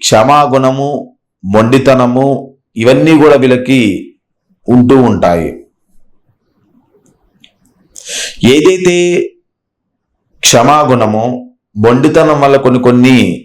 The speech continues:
విషయాలు వీళ్ళు నష్టపోయే అవకాశాలు కూడా ఉంటుంటాయి. ఇతరుల యొక్క విషయాలు మీ-, వీళ్ళ మీద బాగా ప్రభావితం చేస్తాయి. ఇతరుల యొక్క విషయాలు వీళ్ళు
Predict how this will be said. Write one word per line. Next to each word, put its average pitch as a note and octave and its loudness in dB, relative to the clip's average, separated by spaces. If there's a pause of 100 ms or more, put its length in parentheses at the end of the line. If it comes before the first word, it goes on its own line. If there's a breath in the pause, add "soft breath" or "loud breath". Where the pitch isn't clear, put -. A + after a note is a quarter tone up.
(800)
విషయాలు D3 2 (120)
వీళ్ళు B2 2 (1400)
నష్టపోయే B2 2
అవకాశాలు G2+ 0
కూడా F#2+ -2
ఉంటుంటాయి. E2 -6 (2250 loud breath)
ఇతరుల D#3+ 0
యొక్క E3+ -2 (680)
విషయాలు E3 0
మీ-, C#3+ -4
వీళ్ళ C3 2
మీద C#3 0 (160)
బాగా C3+ 0 (120)
ప్రభావితం B2+ 0 (100)
చేస్తాయి. F2 -2 (1300 loud breath)
ఇతరుల E3 2
యొక్క F3 2 (100)
విషయాలు D#3 2
వీళ్ళు D3 0